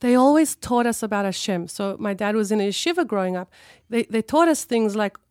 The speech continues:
things from the Zohar, like, about the spirit world, about, um, uh, what happens when a, when a person dies, goes into, to Olam Haba.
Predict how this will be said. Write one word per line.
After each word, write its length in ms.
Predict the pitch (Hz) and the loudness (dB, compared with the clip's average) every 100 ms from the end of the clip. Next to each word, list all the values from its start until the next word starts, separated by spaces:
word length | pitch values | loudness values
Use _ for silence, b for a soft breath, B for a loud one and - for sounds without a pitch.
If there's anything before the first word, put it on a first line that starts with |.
| _ | _
things 220 | - 226 | -4 -4
from 200 | - 247 | 0 2
the 80 | 262 | 2
Zohar, 680 | 247 311 311 262 285 277 269 | 6 8 8 6 4 6 4
like, 220 | 233 214 | 2 -2
about 360 | - 208 208 - | -8 -6 -6 -6
the 40 | |
spirit 360 | 240 - 311 294 | -8 -2 0 2
world, 460 | 269 269 269 262 233 | 2 4 4 2 0
about, 400 | 208 226 220 214 | -4 -2 0 0
um, 240 | 208 202 b b b b b | -2 -6 b b b b b
uh, 220 | 214 208 | -8 -6
what 240 | 202 220 214 | -4 -4 0
happens 420 | 240 240 254 214 | 0 0 0 0
when 160 | 214 208 | -2 -2
a, 60 | |
when 280 | 190 - 220 | -6 -8 -8
a 60 | 202 | -6
person 400 | 226 208 240 233 _ | -8 -8 -8 -8 _
dies, 540 | 285 294 294 269 233 - | -4 0 0 0 -2 -6
goes 200 | 214 208 | -8 -6
into, 540 | 226 - 226 220 208 | -8 -6 -6 -6 -8
to 160 | 196 233 | -10 -8
Olam 300 | 220 214 226 | -4 -2 -4
Haba. 300 | 247 311 285 | 0 0 0